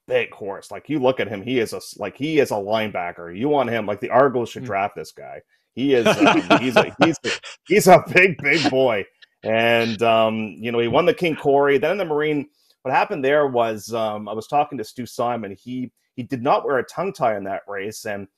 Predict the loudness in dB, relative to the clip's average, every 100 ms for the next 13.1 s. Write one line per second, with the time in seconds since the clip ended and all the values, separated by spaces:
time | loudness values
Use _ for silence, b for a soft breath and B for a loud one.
0 | _ _ _ -12 -6 -2 0 0 -6 -10
1 | _ -10 -10 -10 -14 -16 -4 0 2 0
2 | -8 -8 -6 -2 -2 -2 -4 -6 -8 -8
3 | -16 -14 -10 -8 -8 -10 -8 -4 -4 -4
4 | -6 -4 -2 -2 -2 -2 -2 -6 -6 -6
5 | -4 -6 -8 -8 -8 -2 0 0 -4 -4
6 | -2 -4 -4 -6 -2 0 2 2 0 -2
7 | -6 _ b b b b -4 -4 2 2
8 | 2 6 8 6 2 -6 -6 -8 -4 -2
9 | 0 0 2 2 2 0 0 -6 -8 -8
10 | -12 -10 -2 0 0 -4 _ _ _ _
11 | 4 4 6 2 -2 -8 -10 0 2 2
12 | 2 4 4 2 0 -4 0 0 0 0